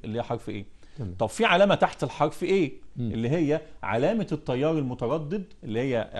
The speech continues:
Speaker 1: عاملة زي الموجة كده.
Speaker 2: تمام.
Speaker 1: آه، دي معناها إن التيار، الجهاز ده يستخدم مع التيار المتردد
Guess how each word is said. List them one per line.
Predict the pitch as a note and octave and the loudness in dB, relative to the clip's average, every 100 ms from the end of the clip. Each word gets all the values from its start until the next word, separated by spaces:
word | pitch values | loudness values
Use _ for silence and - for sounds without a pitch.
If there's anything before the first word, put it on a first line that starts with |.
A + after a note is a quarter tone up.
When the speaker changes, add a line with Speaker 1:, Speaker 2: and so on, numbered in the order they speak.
| - | -6
Speaker 1:
عاملة | A2 A#2+ A2+ | -4 -2 2
زي | G#2+ A2 | 4 4
الموجة | G#2+ D3 A#2+ | 4 4 4
كده. | A2 D3 G3 - | 2 2 0 -2
Speaker 2:
تمام. | G2 G2+ C3+ - - - A#2+ | -8 -6 -8 -10 -18 -4 0
Speaker 1:
آه، | A#2+ | 2
دي | C3 D#3 A#3 | 2 0 2
معناها | E3+ B2 F3 A3 A3+ - | 4 4 4 4 0 -2
إن | C3 C#3+ | 0 0
التيار، | - C#3+ C3+ F3 - | 2 4 6 6 4
الجهاز | A#2 B2+ E3+ G3 | 4 6 6 6
ده | C#3+ C4 - | 4 2 2
يستخدم | A#2+ - F3+ F3+ F#3 F#3+ | -4 0 2 4 2 2
مع | A#2+ A2 | 0 -4
التيار | - B2 A2+ C#3 E3+ | -4 -2 2 2 2
المتردد | C#3+ C3 B2 C3 A#2+ B2+ | 0 0 0 0 -2 -4